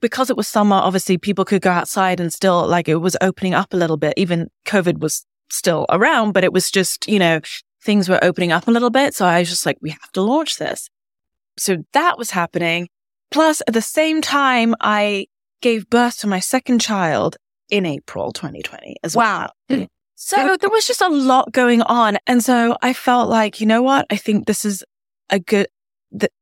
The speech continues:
Speaker 1: this is a good time to just reset and just stop." You know,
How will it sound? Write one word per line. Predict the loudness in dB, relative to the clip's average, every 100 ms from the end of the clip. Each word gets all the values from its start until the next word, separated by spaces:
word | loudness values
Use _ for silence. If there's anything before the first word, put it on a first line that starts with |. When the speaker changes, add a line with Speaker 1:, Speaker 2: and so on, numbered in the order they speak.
| _ _
Speaker 1:
this | -2 0
is | 0
a |
good | 2 0
time | 0 0 0 0
to | -4
just | -2 -2 -4
reset | -6 -4 -4 0 -2 -2 -6 -12 _
and | -2 -2
just | -2 -2 -4 -4
stop." | -2 -2 -4 -8 _ _ _ -6
You | -2
know, | 2 2